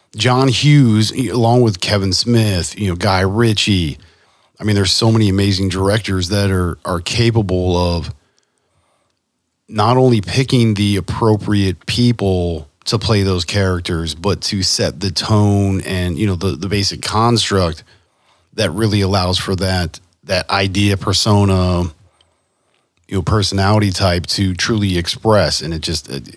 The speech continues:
it's, it's, it's enjoyable to see it on that kind of a level. 'Cause I love seeing the way things work, you know, even us as humans. I'm very inquisitive. I mean, that's why I have, you know, my degree in psychology is, you know, specifically behavioral developmental, is because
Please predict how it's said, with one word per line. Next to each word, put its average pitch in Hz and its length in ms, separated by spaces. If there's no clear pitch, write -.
it's, - 380
it's, 92 180
it's - 280
enjoyable 107 680
to 92 120
see 104 240
it 98 60
on 98 140
that 95 180
kind 92 140
of 87 80
a 85 60
level. 90 340
'Cause - 180
I - 140
love 104 340
seeing 98 560
the 107 80
way 104 180
things 98 260
work, 113 300
you 95 100
know, 101 100
even 101 300
us - 260
as - 160
humans. 92 280
I'm 82 100
very 95 300
inquisitive. 92 840
I 95 60
mean, 98 140
that's 101 140
why 95 180
I - 20
have, 95 440
you 107 100
know, 101 60
my 95 120
degree 101 340
in 98 80
psychology 92 640
is, 85 200
you 107 80
know, 95 80
specifically 101 500
behavioral 90 460
developmental, 90 760
is 80 80
because 87 400